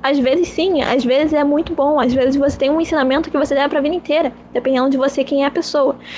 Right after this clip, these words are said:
Se você for um homem hétero, provavelmente você já leu um livro de autoajuda e ele abriu a sua mente.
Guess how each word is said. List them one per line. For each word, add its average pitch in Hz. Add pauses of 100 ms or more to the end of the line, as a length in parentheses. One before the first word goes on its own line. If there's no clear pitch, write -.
(140)
Se -
você 254
for 269
um 269
homem 240
hétero, 285
provavelmente 277
você 277
já 294
leu 269
um 277
livro 277
de 285
autoajuda 277
e 285
ele 285
abriu 277
a 294
sua 311
mente. 285